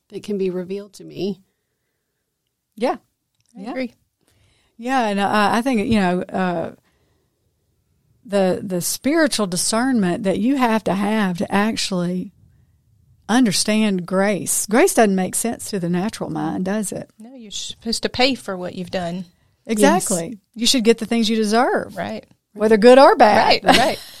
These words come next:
Speaker 2: <laughs> It takes the Holy Spirit to help us to receive grace and to understand grace. It's a, it's something we have to spiritually understand.
Speaker 3: Mm-hmm.
Speaker 1: I don't know about you guys, but I always grew up with the saying people say, "You do your part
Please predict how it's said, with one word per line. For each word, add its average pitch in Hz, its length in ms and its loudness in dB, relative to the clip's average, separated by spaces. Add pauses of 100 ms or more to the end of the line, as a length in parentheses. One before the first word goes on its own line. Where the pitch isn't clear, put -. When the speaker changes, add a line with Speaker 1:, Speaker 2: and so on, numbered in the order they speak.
(220)
Speaker 2:
<laughs> - 280 -6 (360)
It - 80 -20
takes 302 200 -2
the 254 100 -2
Holy 233 320 -2
Spirit 202 720 -2 (680)
to 220 80 -4
help 247 280 0
us 190 280 0
to - 180 -4
receive 185 540 -2
grace - 440 -4
and 175 140 -4
to - 100 -8
understand 170 600 -6
grace. 208 260 -6
It's - 200 -8
a, 247 180 -6
it's 196 180 -4
something 175 360 -6
we 175 80 -20
have 175 200 -14
to - 60 -12
spiritually 175 800 -10 (280)
understand. 170 920 -6
Speaker 3:
Mm-hmm. 190 160 -20 (260)
Speaker 1:
I 226 100 -4
don't 214 120 0
know 208 60 2
about 196 200 0
you 214 60 -4
guys, 170 180 -2
but 175 100 -6
I 175 60 -4
always 180 160 -4
grew - 160 -8
up 175 140 -10
with 185 160 -16
the - 240 -8
saying 180 600 -4
people 180 300 -4
say, 170 200 -18
"You 208 520 -16
do 220 120 -10
your 208 340 -2
part 160 420 -10